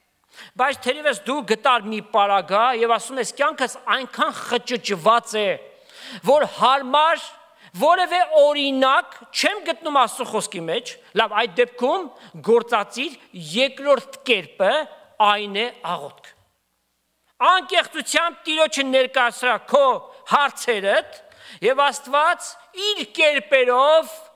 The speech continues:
քեզ կբացահայտի իր կամքը, և դու դա կիմանաս։ Սաղմոս հարյուր տասնմեկի երկուս ասում է. «Տիրոջ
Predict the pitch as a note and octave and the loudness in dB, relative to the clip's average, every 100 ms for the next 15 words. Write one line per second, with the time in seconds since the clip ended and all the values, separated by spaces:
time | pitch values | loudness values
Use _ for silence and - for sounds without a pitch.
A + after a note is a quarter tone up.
0 | _ _ _ _ G#3+ C4 - A#3 E3 G3 | _ _ _ _ -2 -2 -2 -8 0 0
1 | G3+ G#3+ G3+ G3 A3+ A#3 C4+ A3 _ - | 0 -2 -4 -6 -8 -8 -8 -14 _ -10
2 | A#3 B3+ G3+ - _ F#3 F#3+ D#3+ - D3+ | -6 -6 -6 -16 _ -2 -2 -4 -12 -14
3 | - _ E3 D3+ G3+ G3 F#3 F3+ E3 E3 | -16 _ -10 -10 -6 -4 -4 -6 -8 -6
4 | D#3 - - _ _ _ _ _ _ _ | -6 -12 -20 _ _ _ _ _ _ _
5 | _ - - - - G#3+ B3+ C#4+ - A#3 | _ -20 -20 -18 -2 -2 0 -4 0 2
6 | A#3+ A#3+ A#3 - A#3+ A#3+ A#3+ C4+ C4+ F3 | 2 0 -2 -2 -6 -4 -4 -10 -12 -4
7 | G3+ G#3 A#3 G#3+ F3 G3 F3+ C#3 - _ | -4 -4 -4 -2 -2 -6 -8 -10 -12 _
8 | _ _ _ _ _ _ _ _ _ - | _ _ _ _ _ _ _ _ _ -20
9 | _ A3 A3 B3 D4+ - | _ -8 0 0 0 -4